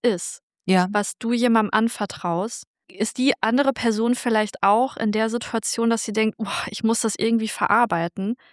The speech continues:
Speaker 1: kann das ja jetzt nicht mit der, die mir, die mir das gesagt hat,
Speaker 2: Mhm.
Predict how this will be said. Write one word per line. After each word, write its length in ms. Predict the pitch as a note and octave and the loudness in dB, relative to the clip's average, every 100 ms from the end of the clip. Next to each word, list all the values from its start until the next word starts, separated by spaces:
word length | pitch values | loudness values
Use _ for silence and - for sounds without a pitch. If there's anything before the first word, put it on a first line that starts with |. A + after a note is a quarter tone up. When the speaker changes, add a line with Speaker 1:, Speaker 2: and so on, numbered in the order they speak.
| _ _ | _ _
Speaker 1:
kann 200 | - A#3+ | 0 2
das 180 | A#3+ A3 | 2 2
ja 100 | F#3+ | 0
jetzt 200 | F#3 - | 0 0
nicht 180 | G#3 - | -2 0
mit 140 | G#3 | -2
der, 100 | G#3 | 0
die 120 | G3 G3+ | 0 0
mir, 140 | G3+ F3 | -2 -2
die 80 | G#3 | -4
mir 100 | G3+ | -2
das 180 | G3+ G3 | -2 -4
gesagt 500 | G#3 F#3+ G3+ - - | -2 0 0 -2 0
hat, 160 | G3+ | 4
Speaker 2:
Mhm. 40 | G3 | 4